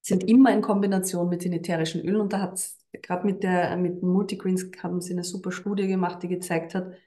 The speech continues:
dass wenn man Nährstoffe einnimmt mit den ätherischen Ölen, dass es mehr in die Zelle geht, mehr von dem, was ihr einnehmt, auch wirklich aufgenommen wird und zellgängiger wird dann.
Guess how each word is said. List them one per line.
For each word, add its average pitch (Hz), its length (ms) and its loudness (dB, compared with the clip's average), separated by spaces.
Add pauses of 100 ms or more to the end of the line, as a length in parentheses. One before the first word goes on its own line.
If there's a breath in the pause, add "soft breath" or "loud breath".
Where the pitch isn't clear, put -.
(320 loud breath)
dass 185 120 -4
wenn 180 100 0
man 170 300 0 (180)
Nährstoffe 190 580 2
einnimmt 233 840 2
mit 233 320 -2
den 233 100 0
ätherischen 180 600 -4
Ölen, 220 440 -2 (300 loud breath)
dass - 120 -8
es 185 180 -2
mehr 185 600 4
in 202 100 -2
die 190 120 -4
Zelle 175 360 0
geht, 139 280 -6
mehr 170 400 4
von 190 260 -4
dem, 185 300 -2
was 202 180 -4
ihr 185 280 -6 (280)
einnehmt, 185 460 2
auch 185 100 -6
wirklich 190 320 -2
aufgenommen 185 680 2
wird 208 360 -2
und 180 380 0
zellgängiger 147 800 -2
wird 147 280 -8
dann. 143 340 -8